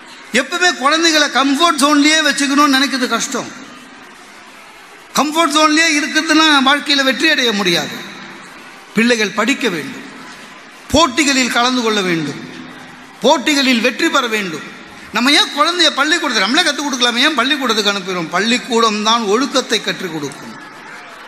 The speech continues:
பள்ளிக்கூடம் தான் கட்டுப்பாட்டை கற்றுக் கொடுக்கும், பள்ளிக்கூடம் தான் ஒரு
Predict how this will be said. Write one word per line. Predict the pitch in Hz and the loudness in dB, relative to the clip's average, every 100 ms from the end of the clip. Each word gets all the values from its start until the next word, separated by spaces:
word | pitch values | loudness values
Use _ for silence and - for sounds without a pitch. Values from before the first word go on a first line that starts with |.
| - - - | -18 -14 -4
பள்ளிக்கூடம் | 208 262 311 294 254 240 | -2 0 -2 -2 0 2
தான் | 262 285 | 2 0
கட்டுப்பாட்டை | - 247 - 311 285 269 254 | 0 -2 -2 -2 0 0 0
கற்றுக் | 233 185 226 | -4 -6 -4
கொடுக்கும், | 202 175 147 143 117 - - - - - - - | -2 -2 -2 -8 -12 -14 -18 -18 -18 -18 -18 -10
பள்ளிக்கூடம் | - 247 285 320 294 285 269 | -4 -2 -2 -4 -2 0 0
தான் | 269 330 311 - - - - - | 2 2 2 -4 -14 -14 -12 0
ஒரு | 220 247 | 2 2